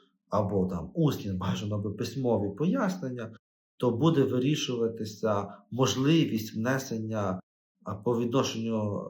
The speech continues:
до вас застави, бажано би мінімального розміру застави, і ви зможете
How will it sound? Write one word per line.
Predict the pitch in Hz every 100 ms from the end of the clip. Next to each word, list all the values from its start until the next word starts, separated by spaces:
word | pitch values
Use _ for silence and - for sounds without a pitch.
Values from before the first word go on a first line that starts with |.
| -
до | 107 139
вас | 165 311 277 185 - - _ _ _ _ -
застави, | 113 143 180 - 269 247 233 170 143 - - _ _ _ _
бажано | 113 127 120 95 117 113
би | 107 107
мінімального | 107 127 127 123 170 214 202 180 165
розміру | 170 160 160 147 135
застави, | 135 135 131 - 135 120 117 113 110 - _ _ _ -
і | 254
ви | 202 175
зможете | 139 160 165 135 120 - 120 113 107 104